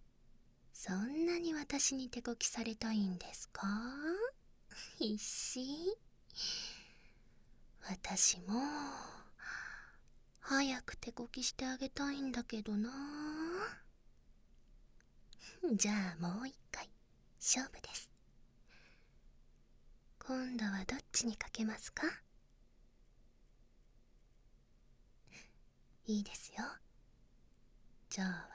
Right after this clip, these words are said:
私は、期間を買っていかないって。あ、いらっしゃいませ。新刊一部ですね。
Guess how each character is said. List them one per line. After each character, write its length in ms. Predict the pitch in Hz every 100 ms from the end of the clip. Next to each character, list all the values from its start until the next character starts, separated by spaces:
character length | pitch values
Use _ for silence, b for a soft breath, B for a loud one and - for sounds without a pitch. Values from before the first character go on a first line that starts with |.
| -
私 320 | - - -
は、 240 | - 104 - - - - - - - - -
期 200 | - -
間 380 | 208 220 220 214
を 60 | 214
買 160 | - -
っ 20 | - -
て 100 | 214
い 180 | 180
か 200 | - 220 247
な 140 | 302
い 60 | 349
っ 20 | - -
て。 80 | - - - - - - - - - - - - - - - - - - - - - - - -
あ、 200 | 214 B B B B B
い 140 | - 240
ら 100 | 339
っ 20 |
し 160 | 339
ゃ 60 | 415
い 60 | 415
ま 80 | 494 480 440 427 381
せ。 60 | - - - - - - - - - - - - - - - - - -
新 360 | - 294 320
刊 280 | - 302 302
一 220 | 277 330
部 80 | 277
で 100 | 185
す 120 | -
ね。 120 | 190